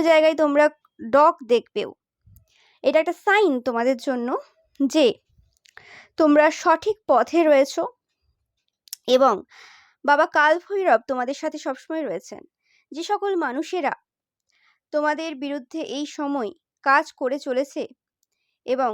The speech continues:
তারা লাগাতার তোমার বিরুদ্ধে কাজ করে চলেছে, তোমাকে মানে নিচু করার চেষ্টা করছে বিভিন্নভাবে,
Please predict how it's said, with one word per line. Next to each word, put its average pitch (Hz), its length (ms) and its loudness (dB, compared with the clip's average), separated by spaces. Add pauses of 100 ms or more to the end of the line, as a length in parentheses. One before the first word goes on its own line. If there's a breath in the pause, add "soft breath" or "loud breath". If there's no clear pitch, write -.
তারা 240 320 2
লাগাতার 269 500 0
তোমার 262 220 -4
বিরুদ্ধে 262 260 -8
কাজ 247 240 0
করে 254 180 -6
চলেছে, 254 260 -6
তোমাকে 240 400 -8 (640)
মানে 240 240 -10
নিচু 339 480 -2
করার 311 340 2
চেষ্টা 285 280 -8
করছে 247 240 -4
বিভিন্নভাবে, 247 560 -8